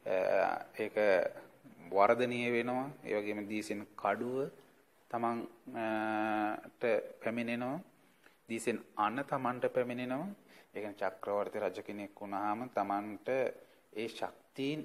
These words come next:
එනවා. හැබැයි ඒ,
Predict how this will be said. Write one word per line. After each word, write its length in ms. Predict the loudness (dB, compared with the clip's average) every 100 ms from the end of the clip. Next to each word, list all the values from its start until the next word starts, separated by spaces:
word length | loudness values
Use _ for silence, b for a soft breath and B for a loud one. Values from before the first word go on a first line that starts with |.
| -4
එනවා. 340 | 0 0 -2 -10 -20 -20 _ _ _ _ _ _ _ _ b b b _
හැබැයි 400 | -6 0 2 2 0 2
ඒ, 500 | 4 4 4 0